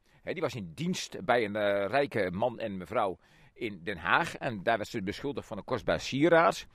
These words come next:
En, eh, ja, dat is een beetje een dramatisch verhaal. En dat laat natuurlijk ook heel mooi het standsverschil zien.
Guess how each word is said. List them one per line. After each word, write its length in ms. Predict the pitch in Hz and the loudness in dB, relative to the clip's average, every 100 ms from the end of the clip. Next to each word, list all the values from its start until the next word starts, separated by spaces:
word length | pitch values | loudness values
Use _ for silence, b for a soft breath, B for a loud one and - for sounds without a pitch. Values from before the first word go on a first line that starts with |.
| B B B B - | B B B B -2
En, 280 | - 120 110 | 2 2 2
eh, 260 | 110 104 101 | 2 4 6
ja, 180 | 127 | 6
dat 120 | 90 135 | 6 2
is 60 | |
een 120 | 156 | 2
beetje 200 | 107 151 120 | 2 0 -2
een 60 | |
dramatisch 540 | 90 117 113 165 170 - | 4 4 6 4 2 -4
verhaal. 420 | 147 104 98 139 | -4 4 4 4
En 100 | 127 | 2
dat 140 | 120 117 | -2 2
laat 140 | 143 | 0
natuurlijk 360 | 127 135 147 98 | 0 4 4 6
ook 60 | |
heel 160 | 120 160 | 2 4
mooi 260 | 143 147 | 4 2
het 80 | 135 | 2
standsverschil 800 | - - 104 - 107 - 104 92 | -2 0 0 0 -10 -10 -8 -8
zien. 380 | 78 71 101 | -10 -12 -14